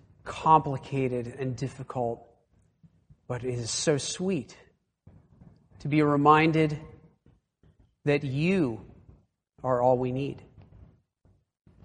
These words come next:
Would you help us to grow in wisdom, but to not live as if wisdom is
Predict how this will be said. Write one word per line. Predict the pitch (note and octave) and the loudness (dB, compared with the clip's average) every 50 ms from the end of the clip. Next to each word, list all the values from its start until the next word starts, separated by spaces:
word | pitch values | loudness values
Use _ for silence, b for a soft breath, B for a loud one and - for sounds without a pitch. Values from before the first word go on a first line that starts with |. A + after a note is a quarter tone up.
| - - - | -12 -4 0
Would | E3 D#3+ - | 0 2 4
you | F#3+ F3 | 2 2
help | C#3+ D#3 G3+ G3 G3 | 4 6 6 6 8
us | G#3 F3+ - | 6 4 4
to | - F3 | 2 0
grow | C#3 C#3+ D3 C3+ B2+ | 2 6 6 6 6
in | B2+ A#2+ A#2 | 4 2 -2
wisdom, | A#2 A2 G#2 - - A#2 A2 A2 G#2+ G2+ - - - - - _ _ _ _ - - - - - - - - - - - - | -4 -6 -6 -8 -8 -8 -8 -8 -10 -12 -14 -20 -20 -20 -20 _ _ _ _ -20 -20 -20 -20 -20 -20 -20 -20 -20 -20 -10 -4
but | - D3 - - | -4 -4 -2 0
to | D3+ | 2
not | D3+ D3+ D#3 D#3+ D3+ D3 | 4 6 6 4 4 0
live | C#3+ D#3 D#3 D#3 E3 E3 D#3+ D3 D3 | 2 6 8 8 8 8 8 6 2
as | C#3 C3 - D3 | 0 0 0 0
if | C#3+ C3 - - | -2 -2 -2 -2
wisdom | D3 D3+ D3 C3+ D3 D3+ C3 B2+ | 0 0 0 0 0 0 0 0
is | B2+ A#2 - - - | 0 -2 -4 -8 -12